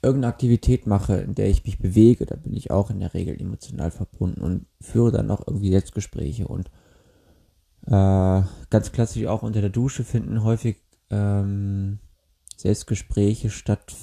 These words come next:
weil ich dort auch mal runterkomme und auch wirklich mal mich mit meinen Gedanken auseinandersetzen kann, ohne dass ich, äh, währenddessen von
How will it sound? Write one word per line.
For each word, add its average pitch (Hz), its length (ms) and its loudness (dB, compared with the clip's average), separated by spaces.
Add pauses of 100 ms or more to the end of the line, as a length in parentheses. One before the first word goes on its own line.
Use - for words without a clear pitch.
weil 95 460 2 (120)
ich 98 380 0
dort 104 240 0
auch 120 100 -2
mal 117 120 2
runterkomme 107 640 0
und - 120 -6
auch 92 220 -8
wirklich 131 300 -8
mal 113 360 -8 (420)
mich 120 280 -2
mit 120 320 0 (260)
meinen 110 300 0
Gedanken 113 440 0
auseinandersetzen 110 760 -2
kann, 107 240 0
ohne 139 220 4
dass 123 220 2
ich, - 260 -2 (160)
äh, 107 240 -2
währenddessen 110 520 4
von 104 540 2